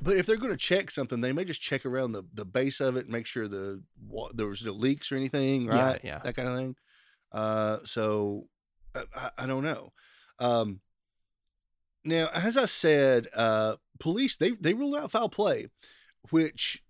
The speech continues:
Speaker 1: I understand why. I understand there's no hard evidence for it, but I don't think there's any hard evidence for them to say that this girl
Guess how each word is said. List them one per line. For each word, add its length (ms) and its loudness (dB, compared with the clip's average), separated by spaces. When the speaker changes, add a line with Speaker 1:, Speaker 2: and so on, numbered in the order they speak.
Speaker 1:
I 160 6
understand 540 0
why. 440 -6
I 80 -2
understand 320 0
there's 180 -4
no 200 2
hard 220 2
evidence 420 0
for 280 -2
it, 160 -8
but 120 -2
I 80 10
don't 140 4
think 140 2
there's 160 -2
any 120 2
hard 280 4
evidence 580 0
for 160 -2
them 300 2
to 120 -6
say 460 2
that 520 0
this 320 2
girl 760 4